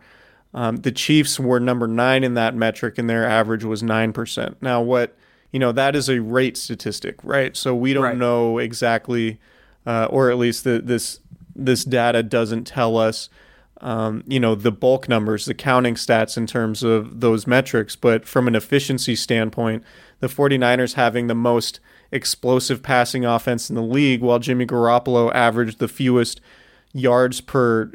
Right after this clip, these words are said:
Speaker 1: uh, y-, yards per attempt in terms of air yardage, indicates that Kyle Shanahan is running a scheme where he can get guys open, and the forty-niners playmakers are really good with the ball in their hands.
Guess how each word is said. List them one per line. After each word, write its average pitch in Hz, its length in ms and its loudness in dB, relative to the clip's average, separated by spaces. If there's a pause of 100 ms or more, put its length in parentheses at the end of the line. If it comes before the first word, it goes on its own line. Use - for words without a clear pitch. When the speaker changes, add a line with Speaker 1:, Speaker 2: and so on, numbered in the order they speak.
(100)
Speaker 1:
uh, - 240 -8 (220)
y-, 127 200 -4
yards 127 360 2
per 127 240 4
attempt 127 420 0
in 117 100 0
terms 117 240 -2
of 110 160 -4
air 135 240 4
yardage, 113 540 2 (340)
indicates 143 640 2
that 120 260 2
Kyle 131 280 2
Shanahan 123 480 0
is 117 160 -4
running 120 280 2
a 110 60 -4
scheme 127 460 -2
where 113 240 0
he 139 180 -4
can 135 160 -4
get 120 220 0
guys 113 260 2
open, 127 560 0
and 131 180 -2
the 120 60 0
forty-niners 117 680 0
playmakers 120 760 0
are 120 120 2
really 117 300 2
good 117 200 0
with 113 180 -2
the 123 60 0
ball 113 320 4
in 110 40 -2
their 110 180 -6
hands. 120 520 0